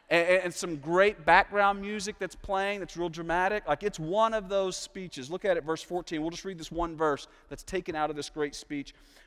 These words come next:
Mordecai looks at her because it's a dark hour and it's fish or cut bait f-, as far as the Jewish people go.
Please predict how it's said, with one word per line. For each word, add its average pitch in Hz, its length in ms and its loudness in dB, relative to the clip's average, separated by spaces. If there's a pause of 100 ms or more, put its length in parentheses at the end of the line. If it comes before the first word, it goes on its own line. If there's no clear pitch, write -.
Mordecai 226 540 6
looks 208 320 0
at 220 100 -8
her 208 240 2
because 180 320 -8
it's 180 160 -14
a 147 100 -8
dark 170 420 4
hour 151 440 2 (320)
and 156 120 0
it's - 260 -6 (140)
fish 233 260 -2
or 202 60 -6
cut 190 260 2
bait 165 240 0 (460)
f-, - 100 -20
as - 100 -6
far 170 240 4
as 165 80 -4
the 156 80 -12
Jewish 160 380 -8
people 143 300 -12
go. 113 320 -12